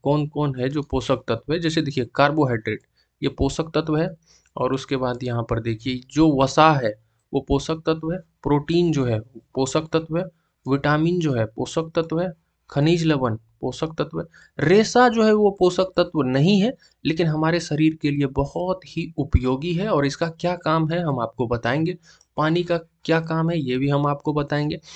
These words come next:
सभी चीज़ों का काम बताएंगे, कार्बोहाइड्रेट, वसा, प्रोटीन, विटामिन, खनिज, सभी चीज़ों का बारी बारी से हम आपको बताएंगे और ये भी बताएंगे कि किन चीज़ों में ये पाया जाता है। तो चलिए शुरू करते हैं कार्बोहाइड्रेट से। तो कार्बोहाइड्रेट का काम क्या है?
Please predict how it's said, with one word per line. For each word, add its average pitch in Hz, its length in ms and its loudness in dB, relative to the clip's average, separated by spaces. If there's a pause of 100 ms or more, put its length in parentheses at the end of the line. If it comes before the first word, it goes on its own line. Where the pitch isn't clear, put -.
(140)
सभी 254 240 6
चीज़ों 185 280 2
का 165 100 4
काम 139 240 0
बताएंगे, 120 320 -2
कार्बोहाइड्रेट, 123 760 -2
वसा, 120 400 -2
प्रोटीन, 123 560 -6
विटामिन, 123 500 -6
खनिज, 127 420 -4 (300)
सभी 185 260 2
चीज़ों 135 320 0
का 143 180 -2
बारी 123 300 0
बारी 120 200 0
से 127 140 -8
हम 117 80 -6
आपको 117 260 -4
बताएंगे 131 400 -4
और 147 100 0
ये 135 160 2
भी 185 120 -2
बताएंगे 151 360 -2
कि 196 120 -6
किन 180 260 0
चीज़ों 139 280 -2
में 127 120 -2
ये 160 140 -2
पाया 113 360 -2
जाता - 320 -12
है। - 460 -20
तो 156 80 -4
चलिए 170 260 -2
शुरू 156 240 -2
करते 147 280 -4
हैं 180 100 -4
कार्बोहाइड्रेट 113 800 -2
से। - 180 -14 (400)
तो 151 60 -4
कार्बोहाइड्रेट 185 920 2
का 190 100 0
काम 147 340 2
क्या 131 180 0
है? - 240 -12